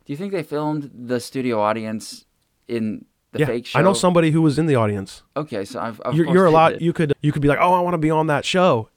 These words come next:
Speaker 2: and you get on the real show by being on the fake show.
Speaker 1: Yeah,
Speaker 2: And
Speaker 1: to watch them film the show.
Speaker 2: Yeah, it was, yeah, it's, it's fantastic. I
Speaker 1: That's
Speaker 2: wish we had <laughs> shit like that around here. We're like, "I wanna be on that show."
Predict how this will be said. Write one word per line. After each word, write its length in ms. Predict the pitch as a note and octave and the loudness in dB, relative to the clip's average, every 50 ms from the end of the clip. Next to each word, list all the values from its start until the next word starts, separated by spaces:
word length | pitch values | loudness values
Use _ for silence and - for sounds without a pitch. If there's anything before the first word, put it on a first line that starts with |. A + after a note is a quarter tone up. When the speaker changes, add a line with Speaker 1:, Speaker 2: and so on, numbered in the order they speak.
| - | -2
Speaker 2:
and 180 | D3+ D3 D3+ D3 | 0 0 2 2
you 80 | D3 | 0
get 200 | C#3 C#3+ D3+ - - | 2 2 2 0 0
on 200 | C#3 C#3 D3 D#3 | 0 0 0 0
the 180 | D3+ C3 B2+ A#2 - | 0 -2 -2 -4 -8
real 340 | C#3 C#3+ E3 G#3 A3 G3+ | -4 2 4 6 6 4
show 360 | E3 - D#3 D3+ C#3+ C#3 C#3 C#3+ | 2 0 0 2 2 2 0 0
by 180 | B2+ C3 C3+ C#3 | 0 0 2 2
being 180 | D#3 D#3 D3+ | 2 2 2
on 220 | D3 D3+ D#3+ D#3 C#3+ | 2 2 2 2 2
the 80 | C3 | 0
fake 240 | - - F3+ E3+ - | 2 2 0 0 0
show. 440 | - - C#3 C3 B2 A#2+ A#2+ B2 - _ _ _ - | -2 -4 -2 0 0 0 -2 -2 -4 _ _ _ -6
Speaker 1:
Yeah, 240 | C3 C#3+ C3 G2 - | -4 -2 -2 -2 2
Speaker 2:
And 320 | D3+ D3+ D3 D3 C#3+ D3 C#3 | 2 4 4 4 4 2 2
Speaker 1:
to 100 | C3+ A#2+ | 0 0
watch 200 | G#2 G2+ G2+ - | 0 -2 -2 -2
them 120 | B2+ A#2+ A#2+ | -4 -6 -4
film 180 | - F#2 F#2+ G#2+ | -4 -4 -4 -4
the 60 | A2+ | -4
show. 300 | - E3+ D#3 A2+ E2 - | -4 -4 -4 -4 -4 0
Speaker 2:
Yeah, 300 | - G#3+ A3+ G3 C3 - - _ _ _ _ _ _ _ - - | 2 4 4 4 2 0 -4 _ _ _ _ _ _ _ -2 0
it 60 | E3+ | 2
was, 180 | E3+ E3+ D#3 D#3+ - - | 2 4 2 0 2 2
yeah, 220 | F3 F3+ F#3 D3+ | 4 4 4 4
it's, 320 | A#2 B2 C3+ B2+ A2 - - | 4 2 0 0 -2 -6 -10
it's 140 | C3+ C3 - | -10 -10 -4
fantastic. 720 | - E3+ E3 D#3+ - E3 E3 F3+ F3 - - G#2 G2+ - | 0 0 0 2 2 2 2 0 0 -4 -8 -10 -10 -8
I 40 | A#2 B2+ C3 | -6 -6 -2
Speaker 1:
That's 160 | - D#3 D#3+ | -2 0 0
Speaker 2:
wish 180 | F#3 F3+ - - | 0 2 2 2
we 80 | E3+ | 2
had 140 | F3 F3+ D#3+ | 2 0 0
<laughs> 20 | |
shit 240 | - - - A#3 A3 | -2 0 0 0 0
like 160 | F#3 F3 D3+ | 0 -2 0
that 120 | F3 F3 F3 | 0 0 2
around 200 | F3 F3 E3+ D#3+ | 2 2 2 2
here. 140 | D#3+ F#3+ F#3 | 2 2 2
We're 80 | D#3+ D3 | 2 2
like, 160 | D3 C#3 C#3+ | 0 2 2
"I 100 | D#3 F3 | 4 4
wanna 200 | G3 A3 F#3 D#3 | 4 2 2 2
be 120 | C3 D3 | 2 2
on 160 | C#3+ C#3 C#3 C#3+ | 2 2 2 2
that 160 | C3+ C3+ B2+ | 0 -2 -2
show." 360 | - - D3 C#3+ D3+ F3 - | -2 -2 -2 0 0 -4 -6